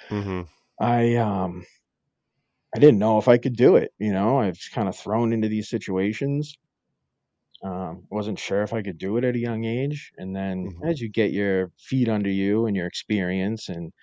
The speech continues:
Speaker 2: you've been in situations before, that you know how to respond and how to react and how to deal with, you know, all the people you have on the jobs between your guys, welders, other subcontractors,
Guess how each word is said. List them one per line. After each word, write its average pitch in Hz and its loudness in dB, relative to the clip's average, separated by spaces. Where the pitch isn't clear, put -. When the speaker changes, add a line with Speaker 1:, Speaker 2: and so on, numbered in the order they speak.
Speaker 2:
you've 104 -4
been 98 -2
in 101 0
situations 95 -4
before, 101 -2
that 104 0
you 98 -8
know 98 -2
how 107 -2
to 95 -2
respond 104 -2
and 87 -6
how 90 -2
to 87 -2
react 92 -2
and 85 -8
how 90 -4
to 85 -4
deal 95 -2
with, 87 -2
you 107 -6
know, 87 -6
all 107 2
the 85 -6
people 131 4
you 110 6
have 113 6
on 104 2
the 98 0
jobs 92 0
between 90 -8
your 107 0
guys, 95 2
welders, 98 0
other 104 -2
subcontractors, 90 -6